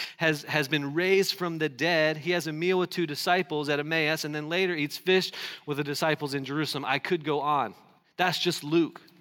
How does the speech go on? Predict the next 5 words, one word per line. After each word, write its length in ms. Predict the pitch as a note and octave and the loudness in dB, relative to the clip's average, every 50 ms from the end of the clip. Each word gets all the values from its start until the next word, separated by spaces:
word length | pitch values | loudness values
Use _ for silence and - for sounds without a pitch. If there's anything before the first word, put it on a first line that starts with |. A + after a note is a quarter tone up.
| _ _ _ _ _ _ _ _ _ _ _ - _ | _ _ _ _ _ _ _ _ _ _ _ -20 _
One 280 | - C#3+ E3+ G3 G#3+ G#3 | -4 -2 0 0 0 0
scholar, 420 | - - - G3 F3+ F3+ F3 E3+ | -2 -2 2 4 4 4 4 4
Robert 380 | E3 E3 F3 F3+ E3+ F3 E3+ E3 | 4 4 4 4 4 2 0 -4
Karris, 440 | - D#3+ F3 E3 E3 D#3+ D#3 - - | 0 0 2 2 2 2 0 0 -2
concludes, 680 | - E3 D3 - - F3 E3+ D#3+ D3 D3 C#3+ - - | -4 -6 -8 -4 0 0 2 2 0 0 -2 -4 -4